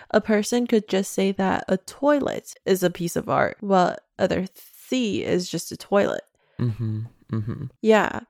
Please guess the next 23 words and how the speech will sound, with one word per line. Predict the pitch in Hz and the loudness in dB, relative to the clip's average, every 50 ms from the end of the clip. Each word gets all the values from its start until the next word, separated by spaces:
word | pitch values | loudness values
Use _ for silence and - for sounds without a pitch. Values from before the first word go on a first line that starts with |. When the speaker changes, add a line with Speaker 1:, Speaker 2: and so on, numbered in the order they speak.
| _ _ | _ _
Speaker 1:
So | - - - 220 208 196 196 196 190 - - _ _ _ - | -6 0 4 4 6 6 6 4 2 0 -2 _ _ _ 2
I | 214 220 | 2 4
guess | 226 269 320 359 359 - - - - _ | 6 6 6 6 4 0 -4 -16 -8 _
it's | - 233 247 240 - - - - - _ | 2 2 2 2 0 -8 -16 -16 -14 _
different | - 202 208 - - 240 233 214 - - _ _ _ | -2 -2 -2 0 0 0 0 0 -2 -6 _ _ _
between | - 202 - - 202 190 190 | -10 -8 -4 -2 -2 -2 -2
people | - - 180 - - 214 | -4 -8 -8 -4 0 0
on | 214 214 - 196 196 190 196 196 | 2 2 2 2 0 0 0 0
different | 208 208 - 208 202 190 - - _ - | 0 0 2 2 0 0 0 -6 _ 2
objects. | - 220 233 220 - 156 113 - - - - - - - | 4 6 6 6 4 0 -2 -2 -4 -8 -10 -12 -10 -6
Like | - - 277 302 330 311 - | 0 6 6 6 6 6 4
the | 330 320 | 2 4
banana | 320 311 302 311 320 339 339 330 302 254 208 | 6 6 6 6 6 4 4 4 4 4 4
one, | 190 180 - - 104 85 73 - - 233 240 226 | 2 0 0 -2 -2 -4 -4 -6 -8 -8 -4 -2
the, | 233 233 233 226 240 247 _ _ - | 0 0 0 -2 -4 -10 _ _ 0
the | 254 240 | 2 4
banana | 247 247 240 247 254 254 254 247 | 4 4 4 4 2 4 2 2
taped | 247 - 247 240 240 - | 2 2 2 0 2 0
on | 240 233 | 0 2
the | 233 226 | 4 4
wall. | 220 226 233 240 - - - | 6 8 8 8 8 6 6
Speaker 2:
Oh, | 190 202 202 185 | 6 6 6 6
right. | 156 143 147 156 170 180 175 151 123 113 - | 6 6 6 4 4 4 4 2 2 0 -2